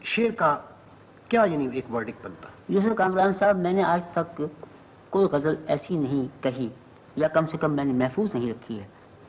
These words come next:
Speaker 2: کہ جو خود نہیں ہو گئی ہے۔ یعنی میں شعر کو، کے مضامین یا اس کے جو خیالات یا جو باتیں ہیں، اس کو امپورٹ کرنے کا میں قائل نہیں ہوں کہ میں ان کو اپنے اندر داخل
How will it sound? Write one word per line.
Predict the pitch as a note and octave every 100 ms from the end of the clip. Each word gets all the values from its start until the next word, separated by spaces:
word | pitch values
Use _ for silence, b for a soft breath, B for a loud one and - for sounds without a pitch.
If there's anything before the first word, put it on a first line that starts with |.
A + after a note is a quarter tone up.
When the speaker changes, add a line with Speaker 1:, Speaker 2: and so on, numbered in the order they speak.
| - - - - - -
Speaker 2:
کہ | D#3+
جو | D#3
خود | D#3 F#3+
نہیں | C#3 A2+
ہو | G#2 F#2+
گئی | -
ہے۔ | - - - - - - - - - - - - - - - - - - - - - - - - -
یعنی | D#3+ F3 F3+
میں | D#3 E3+ F#3+ F#3+
شعر | - - G3 G3
کو، | C#3+ D#3+ - - - - - - - - - - - - -
کے | - D#3+
مضامین | C#3 C#3 C3+ D3+ F3 F3 D3
یا | D3+ D3+
اس | D#3 - -
کے | C3+ B2+
جو | B2 A#2 - - -
خیالات | A#2+ A2+ C3+ C#3+ -
یا | B2 A#2
جو |
باتیں | A2 A2 - F#3
ہیں، | B2 - - - - - - -
اس | F#3+
کو | G3 -
امپورٹ | F3+ F3 F#3+ -
کرنے | D3+ D3
کا | C#3+
میں | C3 -
قائل | A2+ A2
نہیں | G#2
ہوں | G2 - - - - - - - - - - - -
کہ | F3
میں | D#3+ E3
ان | F3 C#3+
کو | D3
اپنے | C#3 F3+ E3+
اندر | C3
داخل | A#2+ A#2+